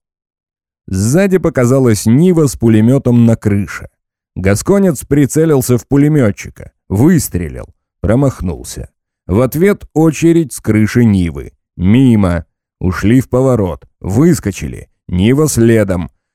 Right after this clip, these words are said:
Снова очередь с крыши.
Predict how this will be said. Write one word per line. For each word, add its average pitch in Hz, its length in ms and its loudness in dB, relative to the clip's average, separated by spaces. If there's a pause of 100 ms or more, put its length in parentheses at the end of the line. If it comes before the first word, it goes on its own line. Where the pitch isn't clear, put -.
(180)
Снова 151 640 0
очередь 143 600 0
с - 100 -14
крыши. 98 580 -4